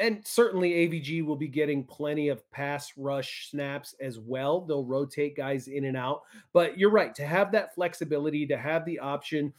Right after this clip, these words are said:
of allowing Van Ginkel to, to line up as a middle linebacker, have J P P on the edge there. You can drop Van Ginkel in cover, coverage. You can send him on the blitz. He, you know, we know he's great,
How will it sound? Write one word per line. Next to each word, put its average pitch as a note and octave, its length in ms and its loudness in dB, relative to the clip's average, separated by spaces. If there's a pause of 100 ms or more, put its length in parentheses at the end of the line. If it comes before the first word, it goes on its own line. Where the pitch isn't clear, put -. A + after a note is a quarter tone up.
(280)
of C#3+ 240 -2
allowing C#3+ 600 2
Van D3+ 260 2
Ginkel C#3+ 520 0
to, C3+ 240 -2 (120)
to C3+ 360 -2 (100)
line D3 340 0
up D3 280 -4
as D3 220 -4
a - 20 -2
middle D3+ 260 2
linebacker, C#3 680 -2
have C#3+ 240 -2
J D3 200 0
P C#3+ 160 -8
P D3 260 -6
on C#3 240 -2
the C#3+ 180 -2
edge C3+ 320 -4
there. C3+ 340 0 (240)
You C3+ 80 -8
can B2+ 120 -4
drop C#3+ 320 -2
Van D3 260 0
Ginkel C#3+ 320 0
in C3+ 100 -2
cover, C#3+ 600 0
coverage. D#3 480 2
You C3+ 60 -8
can A#2+ 140 -8
send D3+ 260 -2
him D3+ 100 2
on D3+ 120 0
the D3 60 0
blitz. C#3+ 380 0
He, C3+ 180 -10
you C#3+ 120 -2
know, C3 80 -2
we B2+ 160 -4
know C#3+ 180 0
he's C#3 160 -4
great, C#3 380 -2